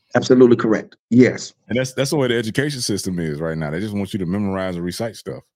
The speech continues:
Speaker 1: That,
Speaker 2: It's not
Speaker 1: that's
Speaker 2: even
Speaker 1: it.
Speaker 2: really
Speaker 1: That,
Speaker 2: learning.
Speaker 1: that's it. Yeah, there's a term for it. I'm just not recalling it right now. But yeah,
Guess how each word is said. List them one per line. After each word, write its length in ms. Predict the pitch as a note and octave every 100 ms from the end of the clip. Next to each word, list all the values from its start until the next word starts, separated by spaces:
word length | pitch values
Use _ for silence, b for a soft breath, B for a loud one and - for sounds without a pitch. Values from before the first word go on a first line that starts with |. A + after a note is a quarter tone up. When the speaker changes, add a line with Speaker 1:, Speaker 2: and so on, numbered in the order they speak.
| _ _ -
Speaker 1:
That, 140 | C3+
Speaker 2:
It's 80 | B2
not 120 | G2+
Speaker 1:
that's 200 | A2+ A2+
Speaker 2:
even 140 | E3+ F#2
Speaker 1:
it. 20 |
Speaker 2:
really 140 | G2+ A#2
Speaker 1:
That, 80 | A#2
Speaker 2:
learning. 220 | D#2+ - _ _ _ _ _ _
Speaker 1:
that's 260 | B2+ A#2 D3+
it. 160 | B2 -
Yeah, 220 | E3 C#3
there's 260 | C#3+ F#3 C#3+
a 60 |
term 320 | C3 E3 D#3+ C3+
for 200 | C3+ A2+
it. 40 |
I'm 100 | A#2+
just 180 | A2+ A2+
not 140 | A2+ G#2+
recalling 420 | G#2 B2 A2+ G#2
it 80 | G2+
right 200 | G#2+ G#2+
now. 180 | A2 F#2+
But 160 | G#2+
yeah, 220 | C3+ B2+